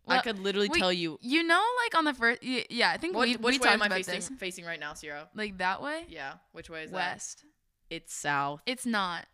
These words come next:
Speaker 1: I'm pulling out my comp right now. It's south.
Speaker 2: It's
Speaker 1: The way
Speaker 2: not.
Speaker 1: that I'm facing.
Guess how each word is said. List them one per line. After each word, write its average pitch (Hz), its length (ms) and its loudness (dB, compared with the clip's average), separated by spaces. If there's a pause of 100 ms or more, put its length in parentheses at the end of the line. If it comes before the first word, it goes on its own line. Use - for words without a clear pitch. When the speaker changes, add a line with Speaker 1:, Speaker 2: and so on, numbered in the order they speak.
(300)
Speaker 1:
I'm 175 160 -6
pulling 180 280 -2
out 180 120 6
my 170 140 2
comp 160 400 -2 (160)
right 156 260 -2
now. 151 480 -4 (400)
It's 175 220 -10
south. 147 480 -2 (220)
Speaker 2:
It's - 220 -16
Speaker 1:
The 180 260 -6
way 180 160 2
Speaker 2:
not. 190 100 2
Speaker 1:
that - 80 -6
I'm 160 240 2
facing. 156 840 -10